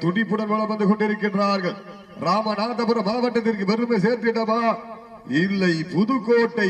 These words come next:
மாவட்டத்திற்கு பெருமை சேர்த்திடவா, யார் என்று பொறுத்திருந்து பார்ப்போம். ராமநாதபுரம் மாவட்டம் என்றாலே எந்த சேதுபதி மன்னனின் புகழ் ஓங்கிட.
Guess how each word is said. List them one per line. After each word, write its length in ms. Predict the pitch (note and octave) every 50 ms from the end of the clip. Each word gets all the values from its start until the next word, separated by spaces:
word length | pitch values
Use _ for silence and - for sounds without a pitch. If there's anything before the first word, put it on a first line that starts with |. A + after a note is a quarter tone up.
| F#3 E3+ E3
மாவட்டத்திற்கு 600 | G3 B3 C4 A#3+ A3+ A3+ A3 G3 G#3 G3+ F#3+ G3 F#3
பெருமை 260 | G3 F#3 F#3+ F#3+ F#3 D#3 D#3+
சேர்த்திடவா, 580 | F#3+ F#3+ - F#3+ F#3+ F3 F3+ F3 F3 F3 F3 E3 C#3+ - - - - - - - - - - B2
யார் 260 | D3+ F#3 G3+ G#3 G3 G3 G3+
என்று 220 | G3 G3+ F#3 G3 F3 C#3
பொறுத்திருந்து 720 | F3 G#3+ A3 G#3+ G3+ G#3 G#3+ G#3+ G#3 G#3+ G#3 G#3 G3+ F#3+ - E3+
பார்ப்போம். 580 | G3+ G#3+ G#3+ A3 F#3+ F#3 G#3+ G#3 G#3 G3+ E3+ - - - - - - - - F#2+ - - - - B2
ராமநாதபுரம் 760 | D3 F#3 G#3 G3+ G3+ G3 G#3 A3+ A#3 G#3+ A3+ G3+ A3+ G#3+ F3+ G3
மாவட்டம் 480 | A3 A#3 A3+ A#3 A3+ A#3 A#3 A3 G3 F#3
என்றாலே 440 | A3 A#3 A#3 A#3 A3+ A3+ A#3 A#3 A3 A3 A3+ - A3+ G3+ - - - - F3 D3
எந்த 220 | F#3 A3+ A#3 A#3 G3 - -
சேதுபதி 520 | - G#3+ A#3+ B3 A#3 A#3 A3+ A#3 A3+ A3 G3 E3+
மன்னனின் 400 | G#3+ A#3+ A#3 A3+ A#3 A3+ G#3+ D3
புகழ் 280 | F#3+ A3 A#3+ A3+ F#3+ E3+ A3
ஓங்கிட. 340 | A#3+ A#3 A#3 A3 A#3 A3+